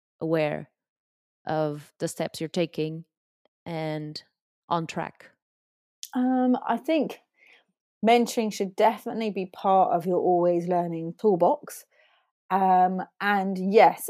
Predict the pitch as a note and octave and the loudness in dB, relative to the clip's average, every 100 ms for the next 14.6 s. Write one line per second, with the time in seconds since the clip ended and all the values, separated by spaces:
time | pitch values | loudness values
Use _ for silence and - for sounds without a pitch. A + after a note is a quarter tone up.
0 | - G3 - - F#3+ F3+ - G#3 G3+ G#3+ | -2 -2 -2 0 0 2 2 2 2 0
1 | G#3+ G3 F#3+ G3+ - F#3 G#3 - A3+ A3 | 0 0 2 0 0 0 0 0 0 0
2 | G#3 G#3 _ _ - F#3+ F#3 F3+ F3+ - | -4 -8 _ _ -8 -2 0 0 -4 -8
3 | - - F3+ F3 F3 F3 E3+ E3+ D#3 - | -10 -2 2 2 4 4 2 2 0 -2
4 | E3+ F3 _ _ _ - - - F3+ G#3 | -6 -10 _ _ _ -14 -12 -4 0 2
5 | G3+ F#3+ - G#3 F#3+ G3 F#3+ - G#3+ G#3+ | 2 -2 0 4 6 6 4 4 2 2
6 | E3+ F#3 F#3 F#3 F3+ F3 - F3 F#3 A3 | 0 0 0 0 0 -2 -2 2 2 2
7 | - - - _ G#3 G#3+ F#3+ - - G3 | -4 -20 -20 _ 6 8 6 -2 0 2
8 | G3+ A#3 A#3+ - F3 F3 - - F#3+ F3 | 4 2 2 -2 4 4 4 -2 -2 0
9 | F#3 E3 E3 F3+ D#3 G3+ G#3 - _ - | 0 0 0 0 2 2 0 -14 _ 0
10 | F#3 D#3+ G3 G3+ F3+ F#3 F#3 - F#3 G3 | 4 6 4 2 0 0 0 0 0 2
11 | F3 F3 F3 F3 E3 - E3+ E3 E3 - | 0 0 0 0 -2 -2 -4 -2 0 4
12 | C4+ C4 B3+ B3 B3 A#3+ G#3 F3+ F3+ F3 | 4 4 2 2 2 2 0 -2 -6 -6
13 | E3+ E3+ - - - B3+ B3 B3 A3+ A3 | -6 -6 -8 -12 2 4 8 6 6 -2
14 | A#3 A3 A3 G#3+ A3 | -4 -2 2 4 2